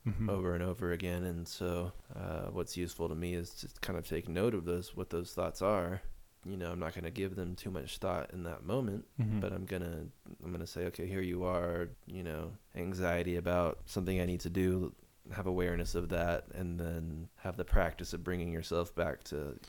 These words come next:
Speaker 2: your, your
Speaker 1: Yeah.
Speaker 2: target.
Speaker 1: So I wonder if that's how I need to think about meditation, is just, like, that it's practice coming back to right now and just thinking
Speaker 2: Exactly.
Speaker 1: about right now.
Speaker 2: That's a good way of putting it, yeah.
Speaker 1: And I like,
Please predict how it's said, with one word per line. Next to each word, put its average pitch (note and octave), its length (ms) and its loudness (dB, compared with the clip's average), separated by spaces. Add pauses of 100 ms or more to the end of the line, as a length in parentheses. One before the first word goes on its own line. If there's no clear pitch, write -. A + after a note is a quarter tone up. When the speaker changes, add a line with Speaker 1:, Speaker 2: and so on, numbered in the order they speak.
Speaker 2:
your, - 260 -4
your A2+ 160 2
Speaker 1:
Yeah. F#2+ 60 0
Speaker 2:
target. A#1 540 0
Speaker 1:
So - 100 0
I B2 40 8
wonder A#2+ 180 6
if G#2+ 60 0
that's G#2 180 2
how G2 140 4
I F2 40 2
need F2+ 140 2
to F2+ 80 2
think - 220 -4
about E2+ 320 0 (160)
meditation, F2+ 520 0
is E2+ 140 -2
just, - 320 0
like, E2 220 2 (140)
that G2 120 6
it's F2 120 -2
practice - 840 6
coming A2 300 6
back F2+ 220 2
to G2 100 -2
right F2 240 -2
now - 240 -8 (200)
and G2+ 140 0
just G#2 140 4
thinking F2+ 160 6 (140)
Speaker 2:
Exactly. - 20 2
Speaker 1:
about E2 240 -2
right - 180 -8
now. F2+ 260 -8
Speaker 2:
That's - 160 -2
a F#2 60 0
good F2 140 4
way E2+ 100 6
of D#2+ 100 0
putting - 220 2
it, - 140 -2
yeah. F#2 200 2
Speaker 1:
And G#2 120 2
I - 20 8
like, G2+ 280 10